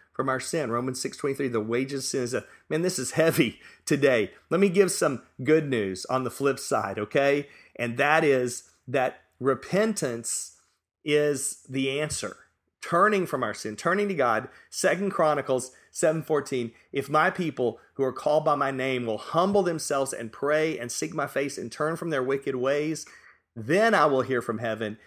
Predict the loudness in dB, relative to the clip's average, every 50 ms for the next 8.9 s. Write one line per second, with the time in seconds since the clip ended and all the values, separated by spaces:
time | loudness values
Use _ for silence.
0 | _ _ _ _ -4 -2 2 2 2 2 2 0 -2 -4 -4 -6 -6 -4 -2 2
1 | 2 2 2 2 2 0 0 0 0 -2 -4 -4 -2 0 0 0 0 -2 -4 -6
2 | -8 -10 -14 _ _ _ _ _ _ -10 -8 -6 -2 -2 -2 -2 -4 -6 -6 -4
3 | 0 2 2 2 4 2 2 -2 -4 -8 _ _ _ _ _ _ _ _ _ _
4 | 0 2 2 4 4 2 2 0 0 -2 -4 -8 -10 -14 -20 _ _ _ _ _
5 | -2 2 4 4 4 2 -2 -8 -14 _ -8 0 4 4 6 6 6 4 4 2
6 | 2 0 -2 -6 -8 _ _ _ _ _ -4 -2 -2 -2 -4 -6 -8 -6 -2 0
7 | 0 0 -2 -2 -2 -2 -2 -2 -4 -4 -4 -4 -4 -4 -4 -4 -2 -2 -2 -2
8 | -4 -6 -6 -2 -2 -2 -2 -2 -2 -4 -4 -6 -4 -6 -8 -10 -10 -12